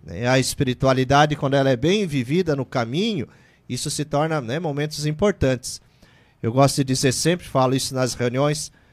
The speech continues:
batismo, comunhão, casamento, velório, são coisas que nós temos que fazer bem feito. É claro, tudo. Mas aqui vem muitas pessoas que não são da igreja,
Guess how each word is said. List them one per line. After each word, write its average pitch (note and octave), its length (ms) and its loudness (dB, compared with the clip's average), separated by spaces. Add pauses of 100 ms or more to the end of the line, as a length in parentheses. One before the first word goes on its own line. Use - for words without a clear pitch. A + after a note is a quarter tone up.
(300)
batismo, C3 840 4 (320)
comunhão, C#3+ 720 6
casamento, C#3 920 2
velório, B2+ 720 4 (320)
são C#3 220 -2
coisas F3 400 0
que E3+ 100 -6
nós D#3 180 -2
temos D#3 240 -6
que D3+ 80 -8
fazer C#3 300 -2
bem B2 180 -4
feito. - 420 -10 (140)
É B2+ 80 -12
claro, D3 300 6
tudo. E3 360 4 (400)
Mas D3 320 2
aqui G3 360 0
vem F3+ 160 2
muitas A3+ 340 -2
pessoas A3 420 -2
que A3 100 -6
não G#3 100 -2
são C4+ 180 -2
da B3 120 0
igreja, B2+ 500 2